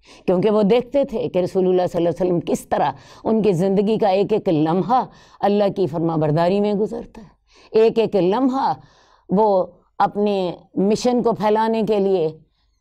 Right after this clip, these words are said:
कोशिशें करते रहते हैं। इसीलिए वो हैरान हुए, कहने लगे, "या रसूलल्लाह, क्या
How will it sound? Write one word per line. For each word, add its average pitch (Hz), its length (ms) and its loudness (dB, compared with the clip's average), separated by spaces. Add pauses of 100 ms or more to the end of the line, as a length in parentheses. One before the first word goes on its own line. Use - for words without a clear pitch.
(200)
कोशिशें 226 360 0
करते 233 380 0
रहते 262 320 -2
हैं। 151 260 -12 (640)
इसीलिए 311 440 4
वो 277 100 2
हैरान 220 380 2
हुए, 151 200 -2
कहने 185 260 0
लगे, 202 220 2
"या 190 180 2
रसूलल्लाह, 196 380 0
क्या 247 260 0